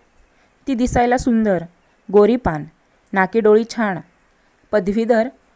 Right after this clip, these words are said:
आणि चांगल्या नोकरीला होती. दुसऱ्या लग्नाची तिला इच्छा नव्हती. पहिल्या लग्नाचा अनुभव तिला खूप सतावणारा होता.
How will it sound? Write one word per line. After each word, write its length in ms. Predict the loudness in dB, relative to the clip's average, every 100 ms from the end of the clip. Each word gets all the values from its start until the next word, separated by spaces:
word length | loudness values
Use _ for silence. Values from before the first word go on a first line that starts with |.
| -6
आणि 180 | -6
चांगल्या 340 | -2 -4 -2 -4
नोकरीला 400 | -4 -4 -2 -2
होती. 300 | -4 -8 -16 _ _ _ _ _ _ _
दुसऱ्या 360 | -6 -4 0 2
लग्नाची 460 | 2 0 -2 -4 -8
तिला 180 | -2 -2
इच्छा 360 | -2 -6 -4 -2
नव्हती. 420 | 0 -2 -6 -14 _ _ _ _ _ _ _
पहिल्या 360 | -2 2 2 2
लग्नाचा 540 | 0 0 -4 0 -2
अनुभव 440 | 0 -2 0 -2 -2 _ _ _
तिला 180 | 0 0 0
खूप 240 | -4 -2
सतावणारा 540 | 0 0 0 0 0 -2
होता. 280 | -4 -10